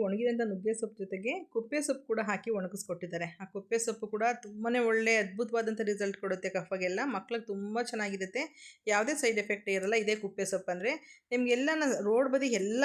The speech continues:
ಕಡೆ ಸಿಗುತ್ತೆ. ಆ ಗಿಡ ತೊಗೊಂಡೋಗಿ ಪ್ಲಾಂಟ್ ಮಾಡ್ಕೊಳ್ಳಿ, ಪ್ಲಾ-, ಪಾಟಲ್ಲಿ ಹಾಕ್ಕೊಳ್ಳಿ ನೀವು. ಮಕ್ಳುಗಳಿಗೆ, ದೊಡ್ಡವ್ರಿಗೆ, ಎಲ್ರಿಗೂ ಕಫಕ್ಕೆ ತುಂಬಾ ಒಳ್ಳೇದಿದು. just ಇದನ್ನ ರಸನ ಜೇನುತುಪ್ಪದಲ್ಲಿ ಕೂಡ ಹಾಕ್ಬಹುದು, ತುಂಬ ಚೆನ್ನಾಗಿ ಕಫ ಕರಗುತ್ತೆ. ಮೆಡಿಷನ್ನು ನಿಮ್ಮ ಅಂಗಳದಲ್ಲೇ ಇರುತ್ತೆ,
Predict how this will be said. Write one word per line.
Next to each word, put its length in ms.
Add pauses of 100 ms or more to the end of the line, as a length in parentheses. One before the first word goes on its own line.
ಕಡೆ 140
ಸಿಗುತ್ತೆ. 380
ಆ 60
ಗಿಡ 220 (120)
ತೊಗೊಂಡೋಗಿ 360
ಪ್ಲಾಂಟ್ 340
ಮಾಡ್ಕೊಳ್ಳಿ, 380
ಪ್ಲಾ-, 340
ಪಾಟಲ್ಲಿ 320
ಹಾಕ್ಕೊಳ್ಳಿ 280
ನೀವು. 440
ಮಕ್ಳುಗಳಿಗೆ, 600
ದೊಡ್ಡವ್ರಿಗೆ, 380
ಎಲ್ರಿಗೂ 420
ಕಫಕ್ಕೆ 340
ತುಂಬಾ 260 (160)
ಒಳ್ಳೇದಿದು. 460 (500)
just 260
ಇದನ್ನ 220 (180)
ರಸನ 340
ಜೇನುತುಪ್ಪದಲ್ಲಿ 580
ಕೂಡ 140
ಹಾಕ್ಬಹುದು, 600
ತುಂಬ 240
ಚೆನ್ನಾಗಿ 300
ಕಫ 180 (100)
ಕರಗುತ್ತೆ. 360
ಮೆಡಿಷನ್ನು 720
ನಿಮ್ಮ 180 (120)
ಅಂಗಳದಲ್ಲೇ 600
ಇರುತ್ತೆ, 340